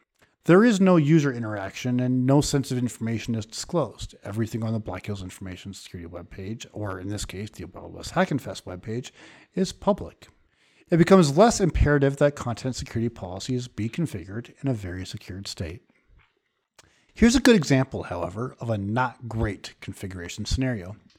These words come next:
Consider the United States Social Security Administration.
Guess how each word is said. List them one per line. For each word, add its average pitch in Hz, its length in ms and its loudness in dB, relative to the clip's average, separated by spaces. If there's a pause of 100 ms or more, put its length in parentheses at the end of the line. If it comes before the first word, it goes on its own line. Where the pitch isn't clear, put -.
(180)
Consider 254 500 0
the 180 200 2
United 160 580 0
States - 480 -10
Social 113 320 -8
Security 226 520 -4
Administration. - 680 -10